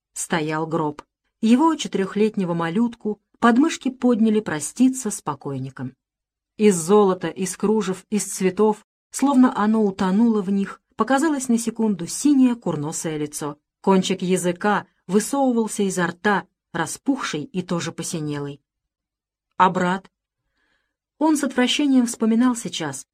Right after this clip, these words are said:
всегда противное, не мужское и не бабье, какое-то бесполое возраста лицо,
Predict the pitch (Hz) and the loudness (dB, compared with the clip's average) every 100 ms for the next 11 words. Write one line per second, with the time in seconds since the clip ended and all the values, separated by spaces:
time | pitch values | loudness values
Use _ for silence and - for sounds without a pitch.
0 | _ - - 185 190 190 190 185 240 196 | _ -10 0 2 0 0 -2 0 0 0
1 | 160 143 _ - 262 262 - - 330 208 | -4 -8 _ 4 6 6 2 -2 0 2
2 | - 190 185 202 214 175 156 _ _ - | 2 2 2 2 0 -2 -6 _ _ 0
3 | 233 277 262 233 254 302 302 285 262 220 | 2 2 0 0 0 0 0 0 2 2
4 | 156 151 - 147 - 175 196 - 147 | 2 -4 -8 -10 -6 -4 -4 -4 -10